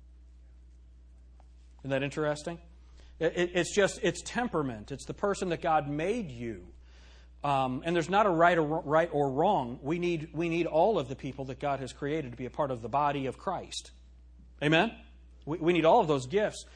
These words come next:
But the Apostle Paul was a very right and wrong person. Uh, he said, "If you don't believe what I believe, I'm gonna kill you." When he was Saul, is that what he did?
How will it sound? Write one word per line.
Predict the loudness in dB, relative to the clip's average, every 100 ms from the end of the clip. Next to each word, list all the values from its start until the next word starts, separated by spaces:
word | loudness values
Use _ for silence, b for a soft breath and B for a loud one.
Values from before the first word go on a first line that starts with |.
| b b
But | -2
the | 2
Apostle | 6 6 6
Paul | 6 8 8
was | 6
a |
very | 4 4 6
right | 4 4
and | 2 2
wrong | 4 4 0 -6
person. | 0 2 2 0 -6 -6 -14 b b b
Uh, | -4 -4
he | -2 0
said, | 4 2 4
"If | 2
you | 4
don't | 4 4 4
believe | 4 4 2 2
what | 6
I | 6 6
believe, | 4 0 0
I'm | -2 0
gonna | 0
kill | -2 -2 0 2
you." | 0 -4 -8 -12 -20 -20 -20 -20 -20 -20 -20 -20 -20 -20 -20 -20 -20 -20 -20 -20 -20 -20 -6
When | 0
he | 4
was | 4 8
Saul, | 8 8 6
is |
that | 6 6
what | 6
he | 4
did? | 2